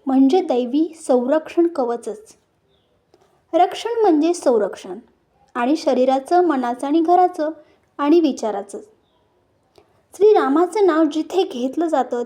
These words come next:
तिथे भीती, नकारात्मकता आणि संकट ठरतच नाहीत. हे स्तोत्र फक्त धार्मिकच नाहीत, हे ऊर्जेचं एक कवच आहे.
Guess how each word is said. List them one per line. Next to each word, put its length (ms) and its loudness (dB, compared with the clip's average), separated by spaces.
तिथे 280 0
भीती, 560 -2
नकारात्मकता 840 -2
आणि 360 -2
संकट 500 -4
ठरतच 520 -2
नाहीत. 240 -6
हे 220 2
स्तोत्र 380 -2
फक्त 320 -4
धार्मिकच 720 0
नाहीत, 300 -4
हे 180 -2
ऊर्जेचं 480 -4
एक 340 -6
कवच 300 -2
आहे. 440 -8